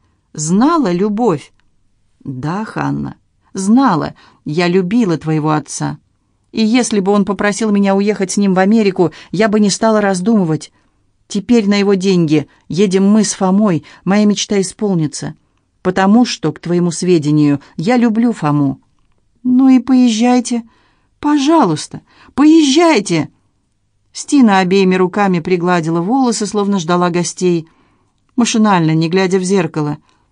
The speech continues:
мягким привычным движением. «Он все еще любит тебя, Ханна. И ты это знаешь. Замолчи. А ты его. Не мучай меня. Когда ты была беременна, ко мне приезжала одна женщина из Странстедета.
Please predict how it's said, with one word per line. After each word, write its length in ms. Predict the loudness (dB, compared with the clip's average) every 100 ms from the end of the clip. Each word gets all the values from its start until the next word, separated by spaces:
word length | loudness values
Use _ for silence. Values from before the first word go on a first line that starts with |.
| -6
мягким 540 | 0 2 0 -2 -4 -2
привычным 500 | -2 -2 -2 -4 -2
движением. 640 | -2 0 0 2 0 -2 -10 _ -8
«Он 140 | -8
все 180 | -2 -2
еще 240 | -2 -4
любит 340 | -4 -4 -6 -6
тебя, 200 | -6 -6
Ханна. 460 | -2 0 0 -4 -8 _ _ _ _ -10
И 40 |
ты 180 | -2 -2
это 160 | -2 -2
знаешь. 500 | 0 0 0 -2 -8 -14 -10
Замолчи. 880 | -6 -2 0 -2 -4 -6 -4 -4 -6 -10 -4
А 120 | -4
ты 200 | -2 2
его. 560 | 4 4 2 0 0 -4 _ 2
Не 220 | 6 6
мучай 420 | 6 4 0 -2
меня. 400 | 0 -2 -4 -8 _ _ _ _ _ _ -10
Когда 300 | -6 -4 -2
ты 120 | 0
была 220 | 0 0
беременна, 720 | 0 0 2 2 2 0 -4 -10 -6
ко 140 | -2
мне 160 | 0 -2
приезжала 520 | -4 -2 -2 0 0
одна 220 | 0 -4
женщина 460 | -2 -2 -2 -4 -4
из 240 | -6 -10
Странстедета. 880 | -10 -4 -2 -2 -4 -4 -4 -6